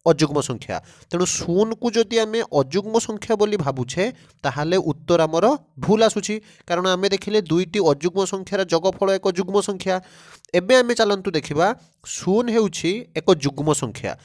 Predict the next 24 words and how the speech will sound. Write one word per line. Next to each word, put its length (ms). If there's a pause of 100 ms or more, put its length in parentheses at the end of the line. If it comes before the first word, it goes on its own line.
(240)
ଆମେ 140
ପ୍ରମାଣ 460
କରିବା 340
ଯେ 120
କେମିତି 420
ଶୂନ 320
ହେଉଛି 260
ଏକ 160
ଯୁଗ୍ମ 300
ସଂଖ୍ୟା। 380 (460)
ଦେଖନ୍ତୁ, 420 (360)
ଆମେ 220
ଜାଣିଛୁ 400 (100)
ଦୁଇଟି 600 (380)
ଯୁଗ୍ମ 460
ସଂଖ୍ୟାର 500
ଯୋଗଫଳ, 520 (120)
ଅର୍ଥାତ୍ 360 (100)
ଇଭେନ୍ 400
ନମ୍ବର 320
ପ୍ଲସ୍ 400
ଇଭେନ୍ 360
ନମ୍ବର 320 (400)
ସମାନ 340